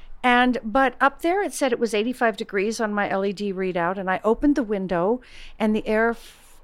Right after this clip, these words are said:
felt crisp and cool and smelled like pine cones and apples,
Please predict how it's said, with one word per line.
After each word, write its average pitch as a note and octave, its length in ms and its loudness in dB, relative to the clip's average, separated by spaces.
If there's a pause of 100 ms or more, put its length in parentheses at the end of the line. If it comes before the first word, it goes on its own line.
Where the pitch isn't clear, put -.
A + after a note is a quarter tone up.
felt - 360 0 (120)
crisp - 480 -4
and G#3+ 180 -2
cool G#3+ 480 0
and G3+ 240 -4
smelled A#3 360 -2
like F#3+ 220 -6
pine C4+ 340 0
cones G#3+ 320 -2
and - 200 -4
apples, G3+ 600 -2